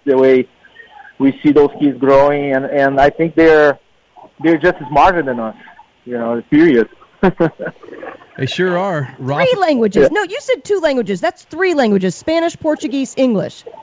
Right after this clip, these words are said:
Speaker 3: And she's three.
Speaker 1: Three, three languages at three years old. <laughs>
Speaker 3: Oh, my God.
Speaker 2: Rafa Matos, Trans Am two winner, joining us here in the Freak Nation. So if we're talking this time next year, where does Rafa Matos wanna be?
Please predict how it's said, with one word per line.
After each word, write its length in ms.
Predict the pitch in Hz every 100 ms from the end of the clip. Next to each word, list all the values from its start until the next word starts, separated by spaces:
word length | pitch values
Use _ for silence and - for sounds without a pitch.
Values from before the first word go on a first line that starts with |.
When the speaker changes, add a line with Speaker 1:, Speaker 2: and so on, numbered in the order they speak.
| - - -
Speaker 3:
And 140 | 262 -
she's 160 | 277 659
three. 340 | 320 330 196 -
Speaker 1:
Three, 180 | 196 - - -
three 200 | 214 247
languages 560 | 214 233 240 202 - - -
at 260 | - 165
three 220 | 180 214
years 240 | 214 202 165
old. 280 | 196 123 143
<laughs> 40 | - 196 -
Speaker 3:
Oh, 100 | 208
my 320 | 294 262 180 -
God. 580 | 233 285 - 190 254 247 _ _ - -
Speaker 2:
Rafa 300 | 135 165 139
Matos, 640 | 139 160 165 135 117 - - _ _
Trans 360 | 160 165 156 160
Am 200 | 151 135
two 440 | - 185 165 131
winner, 300 | 135 135 117
joining 340 | 110 135 120 104
us 100 | -
here 160 | 127
in 100 | 117
the 60 | 107
Freak 220 | 131 110
Nation. 340 | 120 127 180
So 340 | 160 220 214 196
if 120 | -
we're 140 | 226
talking 480 | 247 226 226 214 190
this 160 | 190 151
time 320 | 202 185 165
next 480 | 147 170 175 - 143
year, 280 | 113 85 - - _ _ _ _ _ -
where 120 | 165
does 160 | 233 190
Rafa 320 | 196 196 156
Matos 540 | 156 160 - 151 131
wanna 180 | 147 131
be? 320 | 120 110 78